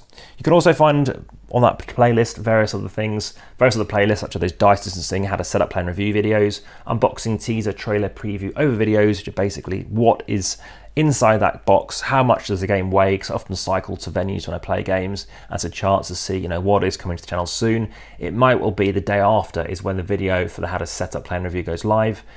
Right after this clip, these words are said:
but I can assure you that it hasn't simply been a case that it's been opened and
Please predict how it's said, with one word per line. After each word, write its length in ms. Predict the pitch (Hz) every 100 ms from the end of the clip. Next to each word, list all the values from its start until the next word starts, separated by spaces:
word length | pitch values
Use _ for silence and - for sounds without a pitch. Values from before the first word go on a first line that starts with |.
| - - -
but 120 | 101
I 40 |
can 140 | 92 95
assure 320 | 92 113 104
you 340 | 92 95 92
that 380 | 64 85 80 -
it 120 | -
hasn't 320 | - 104 95 85
simply 300 | 98 85 95
been 240 | 95 90
a 60 | 87
case 320 | 87 92 -
that 100 | -
it's 80 | -
been 100 | -
opened 360 | 92 87 85
and 260 | 87 90